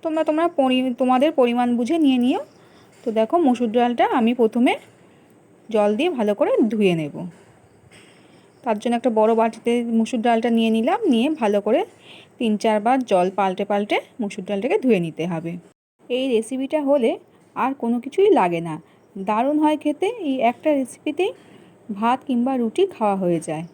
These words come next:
তো দেখো, ভালো করে আমি জল পাল্টে পাল্টে মুসুর ডালটা ধুয়ে নিচ্ছি।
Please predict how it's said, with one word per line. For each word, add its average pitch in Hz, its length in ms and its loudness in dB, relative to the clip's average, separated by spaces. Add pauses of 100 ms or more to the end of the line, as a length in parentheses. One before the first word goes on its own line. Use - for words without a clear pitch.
(1160)
তো 220 60 -10
দেখো, 202 280 -6
ভালো 226 300 0
করে 220 200 0
আমি 226 200 0
জল 214 260 2
পাল্টে 202 320 -2
পাল্টে 226 260 -2 (220)
মুসুর 214 240 -4
ডালটা 214 280 0
ধুয়ে 220 240 2
নিচ্ছি। 175 480 -6